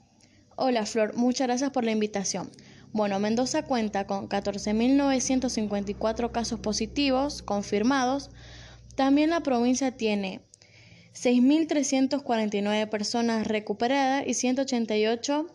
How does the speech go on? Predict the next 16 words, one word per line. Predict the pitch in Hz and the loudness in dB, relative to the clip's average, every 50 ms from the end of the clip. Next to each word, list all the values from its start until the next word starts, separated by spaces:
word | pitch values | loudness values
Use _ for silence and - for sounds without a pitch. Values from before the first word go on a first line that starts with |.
| _ _ | _ _
fallecimientos | - - 233 220 220 208 196 214 214 208 208 220 214 247 240 | -6 -2 0 2 2 2 2 0 0 0 0 0 -2 -4 -4
por | - 220 220 | -4 -4 -4
covid | - 208 202 202 208 | -2 0 0 0 0
diecinueve. | 208 220 214 - 214 196 185 175 - - - - _ _ - - - _ _ _ _ _ _ _ _ _ - - - - - - - - - - - | 0 -2 -4 -2 -4 -4 -4 -6 -8 -8 -10 -12 _ _ -20 -20 -20 _ _ _ _ _ _ _ _ _ -20 -20 -20 -20 -20 -20 -20 -20 -14 -4 -2
Hasta | 247 262 254 262 | -2 0 2 2
el | 254 262 | 2 4
día | 262 302 320 349 339 | 4 4 4 4 4
de | 339 339 | 4 4
hoy, | 320 320 330 339 330 311 320 | 4 4 2 2 0 -2 -4
trece | - 226 220 226 220 - 233 | -2 -2 0 0 0 0 -2
de | 226 | -2
septiembre, | 214 226 214 214 - 311 320 302 277 254 247 240 254 262 269 - _ _ | -2 -4 -6 -4 -2 0 2 4 4 4 2 2 0 -2 -4 -8 _ _
se | _ - - 254 240 | _ -4 -2 0 2
registran | 233 226 226 - 247 233 - - 294 277 285 | 2 0 0 0 -2 -2 -2 -2 -2 0 2
en | 277 269 | 2 2
Argentina | 254 247 - - 247 247 - 302 302 277 269 269 285 302 | 2 0 -2 -2 -2 0 2 2 2 4 4 2 0 -4